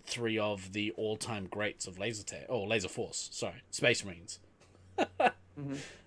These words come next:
Speaker 1: Um, yeah.
Speaker 2: Yeah, I think the only fields that, uh, Micro has played extensively are, are mostly Detroit and Syracuse. He has played in other fields 'cause he did come to sac very briefly and played a few games with us.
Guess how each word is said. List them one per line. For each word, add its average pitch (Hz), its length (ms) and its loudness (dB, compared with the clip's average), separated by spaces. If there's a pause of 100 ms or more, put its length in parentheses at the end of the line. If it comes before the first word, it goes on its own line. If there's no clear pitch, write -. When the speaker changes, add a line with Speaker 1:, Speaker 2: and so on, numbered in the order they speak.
(140)
Speaker 1:
Um, 131 340 12 (1000)
yeah. 101 200 0 (1160)
Speaker 2:
Yeah, 147 200 10
I 156 100 12
think 320 300 12
the 294 140 12
only 220 720 12
fields 185 500 12
that, 151 420 12 (320)
uh, 135 440 12 (140)
Micro 170 520 12
has 160 100 10
played 160 180 10
extensively 139 680 8
are, 131 320 10
are 143 100 12
mostly 202 380 12
Detroit 147 340 10
and 135 100 4
Syracuse. 139 500 2
He 160 100 10
has 214 240 12
played 160 260 12
in 139 80 6
other 131 220 8
fields 123 340 6
'cause 135 160 0
he 131 80 0
did 131 220 2
come 135 180 4
to 127 160 0 (140)
sac 131 340 10
very 135 160 8
briefly 135 320 8
and 131 80 6
played 135 180 10
a 131 40 4
few 135 140 2
games 131 260 4
with 127 100 4
us. 131 460 12